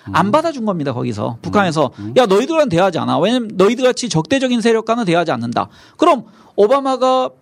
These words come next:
Speaker 1: 그 북한과 직거래를 못한 거죠. 그러니까 그냥 남한하고 북한이 개선될 때까지 기다리는 게 전략적 인내거든요.
Speaker 2: 음.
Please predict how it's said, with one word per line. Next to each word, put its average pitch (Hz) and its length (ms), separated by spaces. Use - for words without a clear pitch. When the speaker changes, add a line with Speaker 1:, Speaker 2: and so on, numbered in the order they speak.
Speaker 1:
그 202 360
북한과 254 440
직거래를 262 440
못한 160 320
거죠. 127 280
그러니까 269 280
그냥 233 260
남한하고 233 400
북한이 220 260
개선될 180 380
때까지 214 260
기다리는 233 380
게 226 60
전략적 170 380
인내거든요. 123 680
Speaker 2:
음. 104 280